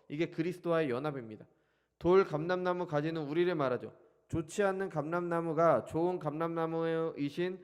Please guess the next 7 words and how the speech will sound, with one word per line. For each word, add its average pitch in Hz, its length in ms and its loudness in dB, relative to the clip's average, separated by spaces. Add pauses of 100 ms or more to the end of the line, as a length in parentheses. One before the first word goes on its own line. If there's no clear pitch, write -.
(280)
그리스도께 180 600 0
접붙임 185 640 -2
바 170 140 4
된 135 180 -6
것. 120 240 -4 (800)
접붙여진 180 560 -2
가지는 147 580 0